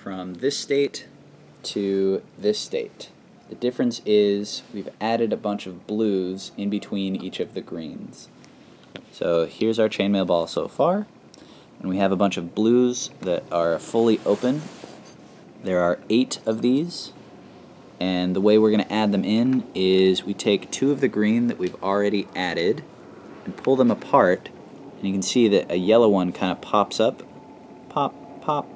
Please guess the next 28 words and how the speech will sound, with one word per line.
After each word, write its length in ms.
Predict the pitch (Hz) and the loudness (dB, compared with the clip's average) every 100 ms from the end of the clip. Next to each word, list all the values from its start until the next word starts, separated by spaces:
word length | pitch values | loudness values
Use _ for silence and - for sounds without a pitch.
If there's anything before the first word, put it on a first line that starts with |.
| - - - - - - - - - | -20 -20 -20 -20 -20 -20 -20 -20 -10
We're 80 | 92 | -4
gonna 220 | 95 - - | -2 -4 -2
add 520 | 123 127 104 98 98 - | 2 4 4 2 0 -6
a 60 | |
blue 340 | 104 110 120 120 | -6 4 6 6
one 520 | 95 87 87 87 107 - - - - - - - - - - - | 4 -2 -4 -4 -6 -10 -20 -20 -20 -20 -20 -20 -20 -20 -20 -10
right 320 | 98 104 110 - | 2 6 6 4
there 600 | 90 101 101 85 90 131 143 - - - - - - - - - - - - - - | 0 4 4 4 2 0 -4 -20 -20 -20 -20 -20 -20 -20 -20 -20 -20 -20 -20 -20 -4
onto 800 | 98 104 107 - 92 87 85 78 | 0 2 2 0 0 0 0 -2
that 280 | 87 87 82 | -2 -2 0
yellow 280 | 92 87 80 | 0 0 0
one. 360 | 71 - 104 - - | -4 -8 -14 -16 -18
So 120 | - | -12
I'm 60 | 85 | -8
gonna 140 | 85 | -6
take 240 | - 90 | -4 -2
a 60 | 90 | -2
blue 460 | 87 - - 120 117 | -6 -10 -2 2 4
one 400 | 120 117 113 110 - | 4 2 2 -2 -6
that's 200 | 87 - | -8 -8
fully 360 | - 104 98 | -2 0 2
opened, 560 | - 107 120 110 110 104 - - - _ _ - - - - - _ - - - - | 2 2 2 2 0 -2 -6 -20 -20 _ _ -20 -20 -20 -20 -20 _ -20 -20 -18 -8
and 400 | 87 82 82 78 | -6 -4 -6 -8
I'll 80 | - | -8
take 200 | 87 - | -8 -4
these 160 | 90 | -6
two 120 | - | -4
greens, 480 | 92 90 95 104 - | -4 -2 0 0 -2